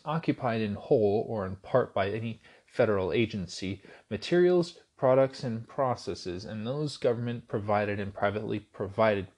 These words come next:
services, which are of importance to defense mobilization, defense production, or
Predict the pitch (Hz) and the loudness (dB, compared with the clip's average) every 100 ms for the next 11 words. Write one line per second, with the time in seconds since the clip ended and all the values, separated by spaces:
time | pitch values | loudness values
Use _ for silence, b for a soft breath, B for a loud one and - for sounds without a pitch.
0 | _ - 185 175 117 - - - - - | _ 2 6 8 6 -2 -12 -14 -18 -20
1 | b b b b b 107 107 139 117 110 | b b b b b -4 -2 2 4 4
2 | - 123 117 - b b 110 110 - 208 | 0 -4 -4 -8 b b -8 -2 6 6
3 | 120 95 - - 101 - 120 120 - 113 | 6 -4 -10 -8 -8 -6 -6 -6 -4 -2
4 | 101 95 98 123 127 135 139 - 120 - | -2 -4 -2 -2 -2 -8 -10 -8 -8 -8
5 | 95 - - 90 123 - 147 139 B B | -10 -10 -4 -2 -2 -4 -6 -6 B B
6 | B B - 165 151 151 | B B 4 8 8 6